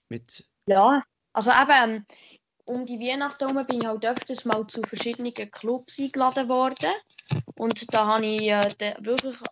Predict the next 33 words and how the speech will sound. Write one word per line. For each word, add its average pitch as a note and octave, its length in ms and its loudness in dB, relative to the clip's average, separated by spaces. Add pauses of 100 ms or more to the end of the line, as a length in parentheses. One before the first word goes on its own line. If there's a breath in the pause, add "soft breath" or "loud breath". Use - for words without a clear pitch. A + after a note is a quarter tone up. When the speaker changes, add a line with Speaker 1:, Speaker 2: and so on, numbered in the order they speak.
(180)
Speaker 2:
ähm, G3+ 500 -4
ja, F#3+ 280 0
mal A3 200 -2
sind G#3+ 160 -10
es - 80 -14
hundert C4 320 -10
Franken C4 460 -6
an B3 140 -6
einem A#3+ 100 -4
Abend A#3 340 -4
gewesen, A#3 220 -6
mal G3+ 220 0
sind G#3 160 -6
es - 40 -10
sogar G3+ 380 0
eben G#3 220 -4
fast G#3 300 -6
vierhundert G#3+ 460 -8
oder - 80 -14
fünfhundert G#3 480 -8
Franken A3+ 480 -10
gewesen. C4+ 460 -6 (600 loud breath)
Und A3 260 -8
jetzt B3 180 -2
werde B3 140 -8
ich A#3+ 80 -4
halt A3+ 160 -6
eben A#3 140 -4
auch G#3 120 -4
unterstützt A3 720 -6
von C#4+ 120 -6
diesem C#4 240 -4
Club. D#4 340 -4